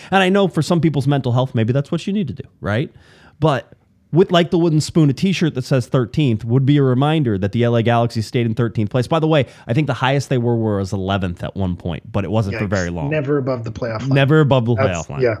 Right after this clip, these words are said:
Speaker 2: that's crazy.
Speaker 1: Yeah, it is. I mean,
Speaker 2: Yeah,
Speaker 1: it, it
Speaker 2: yeah.
Speaker 1: is one of those, those weird sort of things you look at. And by the way, having been a veteran of now fifteen seasons of L A Galaxy soccer, I can tell you this was a weird one, dude. It was so
Speaker 2: Yeah,
Speaker 1: weird.
Speaker 2: it was.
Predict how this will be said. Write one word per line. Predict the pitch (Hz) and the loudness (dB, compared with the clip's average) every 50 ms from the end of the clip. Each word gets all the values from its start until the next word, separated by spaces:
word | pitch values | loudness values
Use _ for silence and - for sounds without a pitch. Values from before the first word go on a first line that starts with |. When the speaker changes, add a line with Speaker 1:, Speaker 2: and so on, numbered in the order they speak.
| - - | -8 -6
Speaker 2:
that's | 131 131 - | -6 -6 -6
crazy. | - - - _ - - - - _ _ - | -6 -14 -16 _ -20 -20 -20 -20 _ _ -8
Speaker 1:
Yeah, | 101 104 - - - | -6 -6 -6 -4 2
it | 175 196 202 | 2 2 4
is. | 202 220 196 | 4 2 2
I | 190 202 | 2 2
mean, | 208 220 208 | 2 2 2
Speaker 2:
Yeah, | 202 208 | 2 2
Speaker 1:
it, | 208 - - | 0 0 2
it | 202 202 - | 2 4 4
Speaker 2:
yeah. | 233 | 4
Speaker 1:
is | 208 160 - | 0 2 2
one | 175 180 175 | 2 2 2
of | 151 | 4
those, | 139 139 135 123 107 107 101 | 4 4 4 2 0 -2 -6
those | - - 123 117 117 113 101 - - | -6 -2 0 0 0 0 -2 -4 -6
weird | 107 110 123 131 139 143 139 120 | -4 0 0 2 2 2 2 0
sort | 110 - 139 127 120 | 0 0 0 0 0
of | 107 | 0
things | - 127 127 123 101 107 | 0 0 0 0 0 0
you | 117 | 0
look | 120 123 123 | 0 0 0
at. | 120 113 - - - - | 0 -2 -2 -8 -8 -2
And | 170 196 | 0 2
by | 202 196 185 | 2 2 2
the | 190 | 2
way, | 175 165 104 - - _ _ - _ _ _ - | 2 0 0 -2 -6 _ _ -20 _ _ _ -16
having | - 104 127 143 139 151 165 160 151 143 | -8 -2 -2 -2 0 2 2 2 2 0
been | - - 117 123 135 135 127 127 | 0 -2 0 2 2 4 2 2
a | 117 117 117 113 | 2 0 0 0
veteran | 98 117 117 110 113 113 117 120 120 | 2 2 0 2 2 2 2 2 2
of | 117 110 104 95 - | 2 0 0 0 0
now | 113 107 101 98 | 0 0 0 -2
fifteen | - - 117 - - - 123 117 110 | 0 -2 -4 -4 0 0 0 0 0
seasons | - - 120 110 101 110 113 117 107 107 | 0 0 -2 -2 0 0 0 0 0 0
of | 101 95 | -2 -2
L | 98 98 98 | 0 0 0
A | 95 92 | -2 0
Galaxy | 98 98 92 95 92 - - 101 | 0 0 0 0 -2 -4 -6 -8
soccer, | 92 - 113 113 107 - 107 104 | -4 -2 0 0 0 0 -2 -2
I | 101 | -2
can | 95 101 98 | -2 -2 -4
tell | 95 104 101 | -2 0 0
you | 98 95 | 0 0
this | 92 110 123 - | 0 -2 0 0
was | 131 110 95 | 0 -2 -2
a | - | -4
weird | - 85 80 85 - | -6 -6 -12 -14 -12
one, | - 78 76 76 | -14 -16 -14 -12
dude. | 80 82 82 82 - - - | -12 -12 -12 -12 -10 -2 0
It | 220 | 0
was | 196 156 127 | 2 2 -2
so | - - 156 107 95 | -2 -6 -6 -2 2
Speaker 2:
Yeah, | 175 156 | 2 2
Speaker 1:
weird. | 127 - 185 | 2 4 2
Speaker 2:
it | 202 180 | 4 4
was. | 151 113 101 - - - | 4 2 0 -6 -12 -16